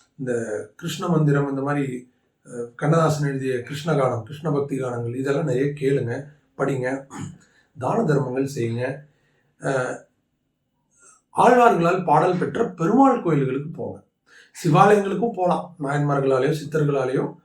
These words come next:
அஹ், விசேஷமா அந்த கோயில்கள் பாடப்பட்ட கோயிலா இருந்தா அங்கேயும் நீங்க போலாம். நீங்க வந்து சிவபக்தராக இருந்தால், இல்ல சிவபக்தர்லாம் இல்ல அப்படின்னாலோ, இல்ல நார்மலா எல்லா கோயிலுக்கும் போவேன் அப்படின்னாலோ,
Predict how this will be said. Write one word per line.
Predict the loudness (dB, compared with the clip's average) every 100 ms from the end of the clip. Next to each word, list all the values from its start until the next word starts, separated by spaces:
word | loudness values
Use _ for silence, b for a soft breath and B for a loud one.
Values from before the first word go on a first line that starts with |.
| b b b -6
அஹ், | -2 0 2 0
விசேஷமா | 0 0 0 0 0
அந்த | 2 0 -2 -6 -8 -6
கோயில்கள் | -2 0 2 0
பாடப்பட்ட | 2 2 2 -2
கோயிலா | -2 0 0 -2
இருந்தா | 0 0
அங்கேயும் | 2 2 2
நீங்க | 0
போலாம். | -2 -4 -6 -6
நீங்க | -6 -4 -4
வந்து | -4
சிவபக்தராக | 0 0 -2 -4 -2 -2
இருந்தால், | -6 -8 -8 -2 -2 -2 -10 _ _ _ _ _ _ _
இல்ல | -8 0 0
சிவபக்தர்லாம் | 0 -2 -2 0 2 2 4
இல்ல | 4
அப்படின்னாலோ, | 2 0 -4 0 0 0 B B
இல்ல | -4 0
நார்மலா | 2 2 2 2
எல்லா | 4
கோயிலுக்கும் | 4 2 0 0
போவேன் | 0 0
அப்படின்னாலோ, | -2 -6 -6 -2 0 -2